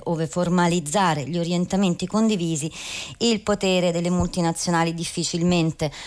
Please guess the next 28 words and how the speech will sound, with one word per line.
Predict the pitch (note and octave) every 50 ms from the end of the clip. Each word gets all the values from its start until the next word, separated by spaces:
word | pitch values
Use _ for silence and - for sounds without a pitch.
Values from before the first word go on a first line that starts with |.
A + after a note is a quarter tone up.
| - - -
potrà | - E3 D#3+ - E3 D#3+ D#3+
essere | D#3 D#3 D3+ - - - D#3 D3+ D#3 D3
scalfito. | - - - - - - - - - G3+ F3+ E3+ E3 - - - D#3+ D#3 C#3 - D3 D3 C#3+
Tra | - A3 A3
i | A3 A3+
vostri | A3 A3+ A3+ - - G3
messaggi | A3+ A3 A3 G#3+ - - - B3 A#3+ A#3 G#3 F3+ E3+ D#3+ C#3+ E3 E3 D3+
c'è | C#3+ - - - G3+ G3 G#3 G#3 G3+ G#3+ G#3 - - - -
Paolo | - A#3 A3 A3 A3 G3 F3
che | E3+ -
scrive: | F3+ - - - F#3+ G3 F3 F#3+ F#3 F#3 F3+
"Vorrei | E3+ F#3 G3 G#3+ G#3+
far | G#3+ - G#3+ G#3 G#3
presente | - G#3+ G3 A3+ A#3+ B3+ B3 - G3
che | - E3+
non | E3+ F3+
sono | F3 - B3+ B3+
i | G#3+ F3+
giganti | D#3+ F3+ F3 F#3 F3 F3+ F3 -
del | E3+ E3+ E3
web | E3 E3+ F3+ F#3+ F#3+ D#3+
che | C3+ - E3
pagano | - F3 F3 E3+ E3 E3
poche | D#3 - F3+ E3+ D#3+
tasse, | - D3 C#3 C#3 - - D#3+
ma | D3+ D#3+
siamo | - - E3 E3+ E3 E3
noi | E3 D#3+ D#3 D#3+ D#3